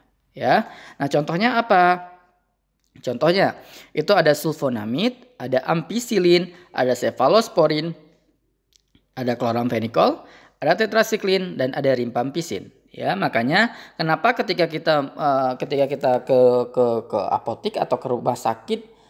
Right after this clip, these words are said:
atau ke dokter yang tanda kutip, eh, belum terlalu paham terkait dengan antibiotik, maka dia ketika kita sakit apa, dikasihnya pasti ampicillin itu lagi, tetracycline lagi dikasihnya. Karena memang, eh, ketika kita tidak bisa,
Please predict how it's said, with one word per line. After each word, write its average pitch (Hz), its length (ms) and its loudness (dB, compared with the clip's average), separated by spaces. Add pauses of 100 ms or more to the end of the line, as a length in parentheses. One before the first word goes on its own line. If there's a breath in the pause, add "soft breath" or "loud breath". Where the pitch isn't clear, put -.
(120 soft breath)
atau 147 240 0
ke 143 80 0
dokter 185 400 2
yang 135 400 2 (160)
tanda 131 160 0
kutip, 147 320 -6 (560)
eh, 127 80 -6
belum 143 240 0
terlalu 135 240 2
paham 127 320 -2
terkait 123 240 -4
dengan 117 240 -6
antibiotik, 117 800 -2 (240 loud breath)
maka 190 320 0
dia 202 160 4
ketika 180 240 -2
kita 160 160 -4
sakit 135 320 -4
apa, 214 400 0
dikasihnya 160 400 -4
pasti 170 240 0
ampicillin 135 640 -2
itu 156 240 -6
lagi, 151 480 -2
tetracycline 139 720 -4
lagi 156 480 -2
dikasihnya. 123 520 -8
Karena 135 200 -4
memang, 220 400 2 (360 loud breath)
eh, 156 160 2
ketika 170 400 0
kita 156 240 -6
tidak 139 300 -2
bisa, 139 260 -4